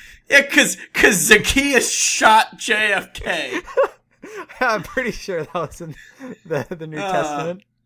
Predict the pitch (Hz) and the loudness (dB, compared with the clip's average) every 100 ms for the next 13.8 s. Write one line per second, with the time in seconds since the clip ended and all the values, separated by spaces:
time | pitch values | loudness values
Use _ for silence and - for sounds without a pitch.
0 | _ _ _ _ - - - - 170 170 | _ _ _ _ -14 -12 -10 -6 -6 -4
1 | 254 233 202 185 156 160 170 202 202 185 | -2 -2 -2 -4 -4 -2 2 4 4 2
2 | 151 147 143 139 151 147 147 139 131 - | 0 2 2 2 2 2 4 2 -2 -6
3 | 151 - - 120 120 135 175 - - - | -12 -12 -12 -10 -10 -8 -8 -4 -2 0
4 | - 220 208 - 311 - - - _ _ | 0 -2 -4 -6 -6 -6 -8 -20 _ _
5 | _ _ - 156 185 - 160 - - 185 | _ _ -14 -10 -10 -10 -14 -16 -12 -10
6 | 185 - 143 135 139 151 135 139 - - | -10 -12 -14 -12 -14 -14 -12 -12 -12 -16
7 | 220 160 143 - - 160 147 120 - _ | -16 -16 -16 -18 -14 -12 -12 -16 -20 _
8 | _ _ _ _ _ - 147 156 156 156 | _ _ _ _ _ -20 -12 -8 -6 -8
9 | - 160 147 147 143 - 151 143 135 120 | -10 -8 -6 -8 -10 -14 -12 -10 -12 -18
10 | _ _ _ 165 180 - 233 214 175 - | _ _ _ -14 -12 -8 -4 -2 -2 -4
11 | - - - - - 196 196 185 185 185 | -10 -10 -12 -14 -16 -14 -8 0 0 0
12 | 165 165 160 151 147 156 - - - - | -4 -8 -4 -4 -4 -6 -12 -16 -18 -16
13 | - - 160 165 175 170 - - | -16 -14 -10 -6 -4 -6 -12 -18